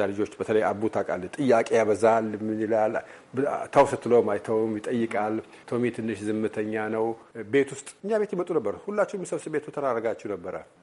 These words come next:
ቱተር ሳረጋችሁ የምትጠይቁት ጥያቄ በጣም ይገርመኝ ነበረ። ሌላ ልጅ ነበር፣ አንድ፣ አንድ በጣም ጎበዝ ልጅ ነበር። ታስታውሳለህ? ሲራክ፣ ሲራክ፣ ሲራክ በጣም ይገርመኝ ነበር። ምክንያቱም ይሄ ተፈንት ልጅ፣ ጂኒየስ የሆነ ልጅ ነው። በጣም ጎበዝ ልጅ ነው። እሱ የሚጠይቀው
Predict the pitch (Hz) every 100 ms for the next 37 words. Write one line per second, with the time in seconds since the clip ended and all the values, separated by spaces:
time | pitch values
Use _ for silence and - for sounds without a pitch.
0 | - 120 107 127 135 123 117 117 110 -
1 | 135 - 127 127 131 - 135 127 - -
2 | 135 117 104 120 107 - 151 123 110 107
3 | 104 92 85 78 87 85 - - 247 240
4 | 233 214 175 143 131 113 104 98 - _
5 | _ 269 320 349 403 392 359 302 240 214
6 | 160 - 202 226 240 220 - _ - -
7 | 285 - - - _ - 262 175 123 135
8 | 131 - 277 247 277 - - 285 269 202
9 | 180 151 113 117 117 160 147 156 160 135
10 | - 233 - 175 135 110 131 143 131 113
11 | 98 85 - - 190 123 156 139 90 -
12 | - - 110 101 101 101 - - - -
13 | 143 185 _ 120 113 117 120 110 107 113